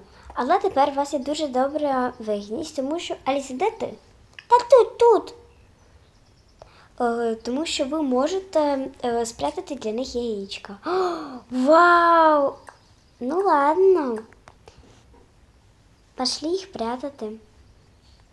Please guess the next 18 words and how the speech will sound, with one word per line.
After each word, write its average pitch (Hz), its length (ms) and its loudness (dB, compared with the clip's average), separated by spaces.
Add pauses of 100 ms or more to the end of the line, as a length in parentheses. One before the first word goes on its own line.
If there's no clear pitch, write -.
(300)
Одно 262 340 -2
тут 254 320 -8
спрячу, 240 760 -10 (520)
одно 247 580 -4
спрячу 294 1000 -8 (1500)
за 254 360 -4
цим. 240 640 -6 (2500)
Вони 247 360 -4
його 247 140 -10 (160)
точно 220 380 -10
не 202 140 -12
знайдуть. 202 580 -16 (1200)
Одно, 302 380 -4
ну, 427 220 2
якось 247 300 -4
тут 381 220 -12
покладу, 359 380 -4
ну, 381 240 -4